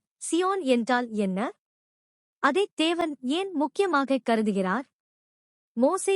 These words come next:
ஏழு மைனஸ் இல் சியோன், ஒரே இருதயம், ஒரே மனம் உடைய மக்கள் என்று விவரிக்கப்படுகிறது. அவர்கள் நீதியில் வாழ்கிறார்கள், அவர்களில் ஏழைகள் இல்லையூர். சியோன் முக்கியமானது,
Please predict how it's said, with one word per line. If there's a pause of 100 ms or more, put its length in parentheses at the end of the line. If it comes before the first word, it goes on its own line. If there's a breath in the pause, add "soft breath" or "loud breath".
ஏழு
மைனஸ்
இல்
சியோன், (160)
ஒரே
இருதயம், (380)
ஒரே
மனம் (120)
உடைய
மக்கள்
என்று (140)
விவரிக்கப்படுகிறது. (960)
அவர்கள்
நீதியில்
வாழ்கிறார்கள், (360)
அவர்களில் (120)
ஏழைகள்
இல்லையூர். (120)
சியோன்
முக்கியமானது,